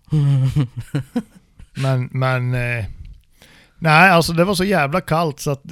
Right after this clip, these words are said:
Speaker 2: man, man andades mest inåt.
Speaker 1: <laughs> Jo, jag känner igen känslan.
Speaker 2: Ja.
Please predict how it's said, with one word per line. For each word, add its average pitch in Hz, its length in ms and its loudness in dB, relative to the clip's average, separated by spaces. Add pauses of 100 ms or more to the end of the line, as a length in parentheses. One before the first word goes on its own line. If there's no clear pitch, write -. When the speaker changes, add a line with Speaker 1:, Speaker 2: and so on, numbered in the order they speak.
(160)
Speaker 2:
man, 139 380 -12
man 139 160 -6
andades 175 420 -4
mest 170 240 -2
inåt. 156 520 -4
Speaker 1:
<laughs> - 760 -6 (1000)
Jo, 135 200 -10 (480)
jag 131 120 -6
känner 131 220 -2
igen 127 180 -2
känslan. 104 520 -8
Speaker 2:
Ja. 123 480 -4